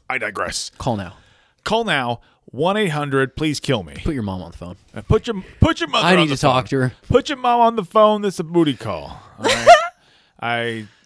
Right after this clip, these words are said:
Speaker 1: yeah, man, that's a great line from Nicotina. "Put your phone on your butt. This a booty call."
Speaker 2: <laughs> What? I have no clue what you're talking about.
Speaker 1: Oh, I'm sorry. I forgot. You're, you're against Bay Area hyphy. Andre,
Speaker 2: No, yeah.
Speaker 1: Andre Nicotina?
Speaker 2: What?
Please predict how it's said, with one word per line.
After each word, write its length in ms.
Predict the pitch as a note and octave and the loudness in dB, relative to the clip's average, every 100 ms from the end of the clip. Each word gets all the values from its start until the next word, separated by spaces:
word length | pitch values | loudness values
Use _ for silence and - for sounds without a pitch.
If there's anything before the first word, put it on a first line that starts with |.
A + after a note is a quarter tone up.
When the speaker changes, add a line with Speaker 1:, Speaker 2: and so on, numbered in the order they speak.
| _ _ | _ _
Speaker 1:
yeah, 240 | - G#2+ F#2+ | -16 -14 -10
man, 180 | G#2 A2 | -8 -6
that's 160 | D#3 | -4
a 60 | F3 | -4
great 260 | - A#2 G#2+ | -2 -2 -2
line 380 | G#2+ G#2 G2 | -4 -6 -8
from 380 | G2 G#2 F#2 F#2+ | -12 -14 -14 -12
Nicotina. 640 | G#2 - - G#2 F2+ F2 E2+ | -12 -14 -14 -12 -12 -12 -14
"Put 180 | A#2 | -14
your 60 | - | -14
phone 320 | - G2+ G2 | -14 -14 -14
on 120 | F2 | -16
your 100 | E2 | -18
butt. 340 | D2 D#2 D2+ - | -16 -14 -14 -14
This 160 | E2 F2 | -16 -14
a 40 | |
booty 300 | E2 F2+ E2+ | -12 -12 -12
call." 540 | - D2+ C#2+ D#2+ D2 _ _ _ | -14 -12 -12 -16 -20 _ _ _
Speaker 2:
<laughs> 120 | G#4 A#4+ A4+ A#4 G4+ E4 | 0 2 2 -2 -8 -10
What? 380 | E4 D4+ D#4+ - | -6 -2 -2 -4
I 40 | |
have 160 | - G#2+ | -8 -8
no 120 | A#2+ | -8
clue 220 | A2 - - | -10 -12 -4
what 200 | F#3+ - | -4 -4
you're 200 | - - G#3 | -12 -4 -4
talking 180 | - B3 | -4 -8
about. 240 | B3+ C4 - _ - | -8 -8 -8 _ -14
Speaker 1:
Oh, 80 | |
I'm 180 | A#2 A2+ | -14 -14
sorry. 220 | A2+ C3 A#2+ | -8 -6 -6
I 120 | A#2 | -8
forgot. 360 | - B2 G#2+ A#2 | -6 -2 -2 -2
You're, 140 | A2 G#2+ | -6 -4
you're 220 | B2+ C#3 | 0 2
against 400 | B2 B2+ B2+ - | 2 -2 -4 -4
Bay 120 | B2+ A#2 | -4 -2
Area 240 | A2+ A2 | -2 -4
hyphy. 500 | G2 A2+ G2+ F#2+ F2 - _ _ B2+ | -2 -4 -4 -8 -10 -14 _ _ -2
Andre, 200 | D3+ F#3 | 2 2
Speaker 2:
No, 60 | |
yeah. 180 | D#3 D3+ | 2 0
Speaker 1:
Andre 160 | D3 D#3 | 0 0
Nicotina? 580 | D3+ D3 D3 D#3+ D#3+ - _ _ _ | -2 -4 -4 -4 -6 -10 _ _ _
Speaker 2:
What? 280 | - C#4 | -6 -6